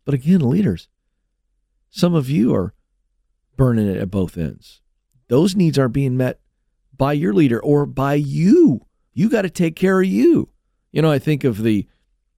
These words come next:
instructions that we all get when we get on a plane. Should there be a, uh, drop in oxygen, the mask drop out of the ceiling, what do they tell you? They say, "Put it on your face first and then take care of those that are relying on you."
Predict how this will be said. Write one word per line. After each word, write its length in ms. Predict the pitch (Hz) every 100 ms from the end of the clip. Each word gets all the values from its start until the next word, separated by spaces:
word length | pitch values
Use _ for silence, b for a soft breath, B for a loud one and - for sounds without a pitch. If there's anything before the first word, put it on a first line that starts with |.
| _
instructions 600 | 131 107 - 180 - 127
that 100 | 113
we 140 | 117
all 120 | 117 113
get 200 | 120 117
when 80 |
we 100 | 113
get 160 | 110 120
on 140 | 117
a 40 | 104
plane. 480 | - 151 170 123 139 _ _ _ _ _ _ _
Should 300 | - 143 131
there 120 | 123
be 260 | 117 127
a, 280 | 117 110 107
uh, 160 | 101 101 - _ _ _ _ _ _ _
drop 280 | 101 123 139
in 100 | 135
oxygen, 600 | 120 139 143 143 151 170 - _ _
the 100 | 98
mask 360 | 110 117 127
drop 200 | 113 107
out 120 | 117
of 80 | 113
the 80 | 104
ceiling, 360 | - 131 165 139
what 120 | 120
do 80 | 127
they 100 | 139
tell 240 | - 147
you? 60 | 110
They 100 | 104
say, 180 | 113
"Put 280 | 104 - 139
it 80 | 139
on 160 | 135 127
your 180 | 139
face 340 | 135 - 131 120
first 400 | - 120 123 -
and 200 | 107 104
then 160 | 120
take 180 | 120 123
care 340 | - 113 110 98 _ _ _ _
of 160 | 104 104
those 240 | 104 98
that 100 | 101
are 60 | 98
relying 440 | 98 85 80 78
on 160 | 80 78
you." 320 | 82 62